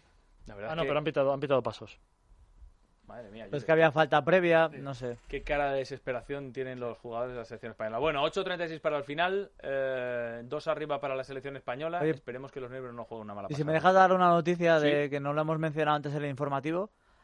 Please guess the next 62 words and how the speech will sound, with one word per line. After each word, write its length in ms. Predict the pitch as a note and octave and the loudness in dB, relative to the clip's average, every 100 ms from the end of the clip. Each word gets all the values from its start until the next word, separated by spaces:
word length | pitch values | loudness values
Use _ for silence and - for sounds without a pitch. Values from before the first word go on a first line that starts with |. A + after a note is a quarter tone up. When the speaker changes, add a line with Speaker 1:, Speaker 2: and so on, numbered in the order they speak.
| _ _ - | _ _ -4
Speaker 3:
Hazard 480 | C#3+ - E3 G3 - _ _ _ _ _ _ _ - - C#3 | -2 4 4 4 -2 _ _ _ _ _ _ _ -20 -18 -6
ya 120 | C#3 | -2
entrena 400 | D#3 D3+ D#3+ D3+ | 0 0 -2 -2
con 500 | C#3 C#3 C3+ C3 C3+ | 0 0 2 2 0
sus 180 | C3 C#3 | -6 -4
compañeros, 600 | - C#3+ C3+ C#3 F3 G#3+ | -2 2 2 4 2 0
parte 420 | - D#3 D#3 D3 C3+ | 0 2 2 0 -2
del 160 | C3 | -2
entrenamiento 480 | C3+ C3+ C3+ C3 C3 | -2 -2 -2 -2 -2
de 100 | C3 | 0
hoy 100 | B2+ | 0
lo 100 | B2+ | 0
ha 40 | C3 | 0
hecho 160 | D3 | -2
con 140 | C3+ C3 | -4 -6
sus 120 | B2+ | -8
compañeros, 640 | C#3 C3 B2+ D3 G3+ G#3+ _ _ - - | -6 -4 -4 -2 -4 -6 _ _ -14 -8
y 120 | D3 | -6
si 580 | - C3+ C3+ C3 B2+ - _ _ _ | -4 -4 -2 -2 -4 -8 _ _ _
todo 200 | - F3 | 8 12
va 120 | F3 E3 | 12 10
bien, 260 | G3 F#3+ | 6 4
debutará 560 | E3 D3+ D#3 D#3+ F#3 - | 2 2 4 6 4 4
en 140 | D3 | 0
la 120 | C#3+ C#3 | 0 2
cuarta 360 | E3+ E3 E3 | 2 2 0
jornada 560 | - C#3+ D3+ D#3+ E3+ - - | -2 -4 -2 -2 -2 -6 -14
de 240 | C#3 C3+ | -6 -4
Liga 260 | C3 C#3+ D3+ | 0 0 2
con 120 | C#3+ | 0
el 120 | B2+ | -2
Real 160 | B2 A#2+ | -4 -6
Madrid, 260 | A2+ A2 A2 _ | -6 -10 -14 _
porque 200 | C3 B2 | -10 -8
todavía 240 | A#2 G#2+ A#2+ | -8 -8 -8
no 80 | |
ha 20 | A#2 | -8
jugado. 300 | A#2+ F3+ D3+ | 0 0 0
Speaker 1:
Contra 300 | D3+ E3 D#3+ | -2 0 0
el 100 | F3 | 0
Levante. 380 | D3 C#3+ G#2+ | 0 -2 -6
Speaker 2:
Contra 180 | F#2+ A#2+ | -6 0
el 40 | B2 | 2
Levante, 200 | D3+ B2 | 2 0
a 100 | G#2+ | 2
la 60 | A#2 | 2
Speaker 1:
En 60 | |
el 60 | E3 | 2
Speaker 2:
una, 140 | D3+ | 0
Speaker 1:
Bernabéu. 500 | B2+ A#2+ B2+ C#3+ C#3 | -4 -4 -2 0 0
Speaker 2:
a 40 | B2+ | -2
la 60 | |
Speaker 1:
A 40 | D3+ | -2
Speaker 2:
una 60 | |
Speaker 1:
la 60 | F3 | 2
Speaker 2:
del 80 | E3 | 2
Speaker 1:
una 80 | F#3 | 6
Speaker 2:
mediodía 100 | A3+ | 8
Speaker 1:
de 40 | |
la 60 | G3 | 8
Speaker 2:
del 80 | F#3 | 8
sábado. 380 | F3 C3+ A#2 | 6 4 2